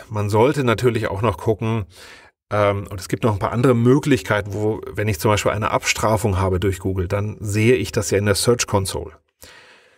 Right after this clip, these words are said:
Natürlich würde ich da reingucken jeweils. Also gerade wenn ich jetzt ein neues Konto übernehme, gucke ich da natürlich als erstes rein. Gab es in der Vergangenheit Probleme?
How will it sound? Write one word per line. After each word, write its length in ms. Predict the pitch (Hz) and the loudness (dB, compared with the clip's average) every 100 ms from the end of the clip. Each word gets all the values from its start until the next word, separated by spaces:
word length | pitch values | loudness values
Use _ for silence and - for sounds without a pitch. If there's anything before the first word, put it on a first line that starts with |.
| - | -12
Natürlich 560 | - - 135 165 135 95 | -10 -2 4 4 4 2
würde 160 | 104 | 0
ich 80 | 98 | 0
da 120 | 101 | -2
reingucken 560 | 92 113 135 104 95 92 | 0 0 0 -2 -2 -2
jeweils. 340 | 98 95 90 | 0 0 0
Also 220 | 87 98 | -2 -2
gerade 240 | 98 104 110 | 0 0 0
wenn 120 | 104 | 0
ich 120 | 104 | 0
jetzt 180 | 104 - | -2 -2
ein 80 | 101 | -2
neues 300 | 98 107 - | 2 2 2
Konto 260 | 123 127 | 0 2
übernehme, 360 | 117 104 104 104 | 4 4 2 0
gucke 240 | - 113 104 | 0 0 0
ich 60 | |
da 140 | 98 98 | 0 0
natürlich 400 | 107 117 104 92 | 0 0 0 -2
als 140 | 90 | -4
erstes 460 | 95 113 104 - - | -4 -4 -4 -6 -8
rein. 160 | - | -8
Gab 240 | 107 104 110 | -4 -2 -2
es 100 | 98 | -2
in 80 | |
der 80 | 98 | -2
Vergangenheit 580 | - 107 107 107 101 95 | 0 -2 0 -2 -2 -4
Probleme? 520 | - 95 101 110 95 | -4 0 2 2 0